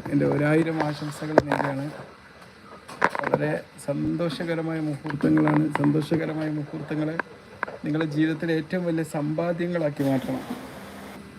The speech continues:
പിന്നെ ഈ ആഘോഷം കൊണ്ട് കഴിഞ്ഞ് നാളെ നമ്മൾ ആലോചിക്കുമ്പം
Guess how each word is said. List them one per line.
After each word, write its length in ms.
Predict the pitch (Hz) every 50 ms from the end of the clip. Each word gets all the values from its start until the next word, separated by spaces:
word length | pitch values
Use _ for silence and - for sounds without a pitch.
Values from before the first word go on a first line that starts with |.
| - - - -
പിന്നെ 280 | 160 156 170 185 202 196 190 185
ഈ 40 | 185 190 180 175 170
ആഘോഷം 380 | 170 170 190 202 196 - 202 190
കൊണ്ട് 140 | 185 180 185 - -
കഴിഞ്ഞ് 320 | 151 151 156 160 170 180 175 165
നാളെ 240 | 151 147 151 160 175 170 165
നമ്മൾ 180 | 156 160 165 160 147 143 139
ആലോചിക്കുമ്പം 560 | 147 147 160 160 151 160 160 156 143 131